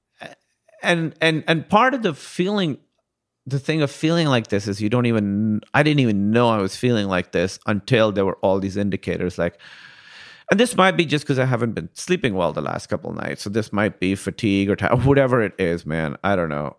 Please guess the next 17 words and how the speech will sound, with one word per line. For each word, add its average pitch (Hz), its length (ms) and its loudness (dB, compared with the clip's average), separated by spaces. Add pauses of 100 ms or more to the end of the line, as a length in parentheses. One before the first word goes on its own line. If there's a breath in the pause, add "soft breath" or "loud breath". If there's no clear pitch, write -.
(120)
Um, 101 420 0 (260)
so, 127 520 0 (600)
so, - 240 -2
so, 143 220 2
so 139 160 2
I 135 140 2
noticed 139 460 0
that 107 300 0
playing 110 220 -2
the 104 80 -4
game 101 280 -2
yesterday, 95 420 -2
I 87 100 0
was 85 160 -4
like, 78 160 -6
"Oh, 95 200 0
I'm, 90 340 -6